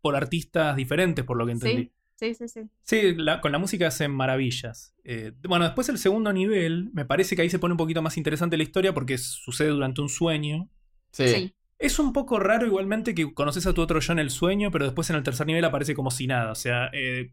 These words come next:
Speaker 1: al terminar el segundo nivel, parece que fue un sueño, que este otro yo es parte de tu inconsciente. Después del tercero, cuando estás en la suite con mister Ojiro, aparece y
Speaker 3: Sí.
Speaker 1: existía.
Speaker 3: Sí, es como que,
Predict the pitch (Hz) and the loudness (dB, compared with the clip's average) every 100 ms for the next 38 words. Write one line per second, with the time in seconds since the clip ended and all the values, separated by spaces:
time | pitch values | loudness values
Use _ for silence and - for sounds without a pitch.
0 | _ 139 135 127 143 156 185 208 196 175 | _ -4 -2 0 2 2 4 2 2 2
1 | 170 180 175 165 170 190 190 202 226 _ | 2 4 2 2 4 2 2 -2 -4 _
2 | _ _ _ _ _ _ _ - 143 143 | _ _ _ _ _ _ _ -4 0 2
3 | 160 165 151 127 156 151 151 147 147 147 | 2 2 0 -2 2 2 4 0 -2 -2
4 | 143 139 139 135 131 160 156 151 139 135 | -2 -2 -2 -4 0 0 2 0 -2 -2
5 | 143 131 131 127 135 131 117 120 - _ | -2 -2 -4 -2 -2 -2 -4 -10 -20 _
6 | - 120 120 113 110 113 - 110 113 113 | -8 -6 -6 -10 -12 -14 -16 -14 -14 -10
7 | 123 123 127 165 175 180 180 - 127 196 | -4 -2 0 0 2 2 0 -2 0 0
8 | 165 147 196 190 139 131 139 135 123 156 | 2 0 0 0 0 0 0 -2 0 -2
9 | - 139 123 123 123 127 127 226 131 143 | -2 -2 0 0 0 -2 -2 -4 -2 -2
10 | 165 - 139 117 - 135 123 _ _ _ | -4 -6 -8 -8 -4 -2 -2 _ _ _
11 | 131 - 120 143 113 214 196 196 175 160 | -14 -12 -6 -4 2 4 4 4 2 4
12 | 135 127 120 | 4 4 2